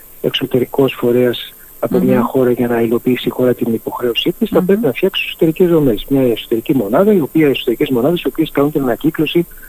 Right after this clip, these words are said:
Speaker 2: Σωστά.
Speaker 1: σύμφωνα με τις απαιτήσεις που έχει η περιβαλλοντική νομοθεσία.
Speaker 2: Ναι.
Speaker 1: Η αγορά συνδέεται με την περιβαλλοντική νομοθεσία. Πολλές φορές, μάλιστα, την ορίζει κιόλας.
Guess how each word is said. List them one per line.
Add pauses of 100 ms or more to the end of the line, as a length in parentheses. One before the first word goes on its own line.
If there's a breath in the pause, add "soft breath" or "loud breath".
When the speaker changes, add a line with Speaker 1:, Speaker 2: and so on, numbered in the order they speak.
Speaker 2:
Σωστά.
Speaker 1:
σύμφωνα
με
τις
απαιτήσεις
που
έχει
η
περιβαλλοντική
νομοθεσία. (300 loud breath)
Speaker 2:
Ναι.
Speaker 1:
Η
αγορά
συνδέεται
με
την
περιβαλλοντική
νομοθεσία.
Πολλές
φορές,
μάλιστα,
την
ορίζει
κιόλας.